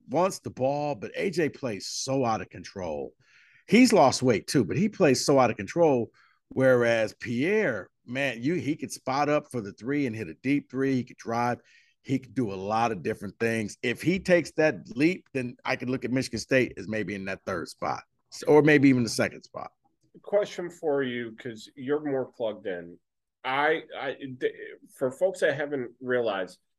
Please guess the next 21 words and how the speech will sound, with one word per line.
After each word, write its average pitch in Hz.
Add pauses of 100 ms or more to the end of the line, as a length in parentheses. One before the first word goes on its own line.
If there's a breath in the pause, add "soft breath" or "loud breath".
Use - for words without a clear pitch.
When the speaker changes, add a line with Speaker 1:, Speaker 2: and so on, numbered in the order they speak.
(140)
Speaker 2:
Michigan 185
State 131
has 120
a 113
schedule 110
from 135
hell. 82 (420)
They're 135
playing 123 (100)
every 139
<laughs> -
top 151
ten 156
team, 127 (360)
essentially. 117
I 107
Speaker 1:
Yeah. 98
Speaker 2:
mean, 110
it's, 110
it's 127
a, 127